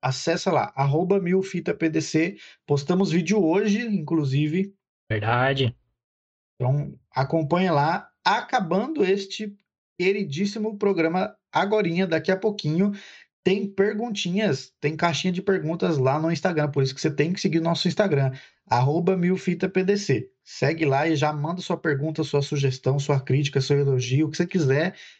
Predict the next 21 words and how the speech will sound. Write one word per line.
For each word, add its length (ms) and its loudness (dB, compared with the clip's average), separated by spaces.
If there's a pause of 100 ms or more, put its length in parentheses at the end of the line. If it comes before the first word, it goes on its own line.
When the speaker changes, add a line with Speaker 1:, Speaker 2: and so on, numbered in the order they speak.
(240)
Speaker 1:
Daqui 220 0
a 60 2
pouquinho 320 -2
vai 100 2
ter 120 -2
caixinha 260 0
de 80 -6
perguntas 340 -2
no 80 0
Instagram 300 0
pro 120 -4
nosso 140 -2
programa 320 2
de 80 2
amanhã. 420 2 (840)
Então, 180 0
arroba 360 2
Milfita 440 -4
P 140 -4
D 140 2
C. 280 -8